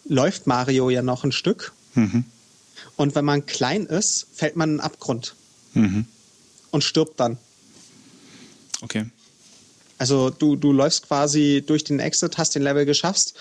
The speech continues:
Speaker 1: läufst und fällst dann in den Abgrund und bist tot und musst deswegen wieder in den Level reingehen.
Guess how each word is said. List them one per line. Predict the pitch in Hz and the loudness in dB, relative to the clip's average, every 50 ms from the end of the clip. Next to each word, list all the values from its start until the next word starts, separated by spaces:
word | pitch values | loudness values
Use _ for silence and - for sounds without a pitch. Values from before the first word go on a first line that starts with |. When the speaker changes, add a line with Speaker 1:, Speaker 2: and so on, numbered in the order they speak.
| - - - - 127 - | -18 -18 -14 -14 -6 0
Speaker 1:
läufst | 143 135 131 135 151 190 214 - - - - - - - - - - _ _ _ _ | 2 2 4 4 4 2 2 0 -2 -2 -4 -6 -10 -12 -16 -20 -20 _ _ _ _
und | 151 147 | -6 -4
fällst | 147 151 147 147 - | -2 0 0 0 0
dann | 151 139 | -2 -2
in | 131 | -2
den | 120 | -4
Abgrund | 139 - - 180 170 175 - | -4 -4 -2 -2 -2 -2 -2
und | 160 147 | -2 0
bist | 147 143 - - | 0 0 0 0
tot | - 170 185 - | 0 0 0 0
und | - - 151 151 - - | -2 -2 -2 -2 -2 0
musst | 147 151 151 - | 0 0 2 2
deswegen | - 139 - - 139 139 139 139 139 139 139 143 - _ _ _ - - - - - _ - - - | 0 0 2 2 2 2 4 4 2 2 0 -2 -4 _ _ _ -20 -20 -20 -20 -20 _ -20 -8 -2
wieder | 156 139 139 143 | 0 0 2 2
in | 135 | 2
den | 135 131 131 | 2 2 2
Level | 131 131 127 120 | 2 2 2 0
reingehen. | 113 117 113 117 113 113 113 117 113 | 0 0 -2 -2 0 -2 -2 -4 -6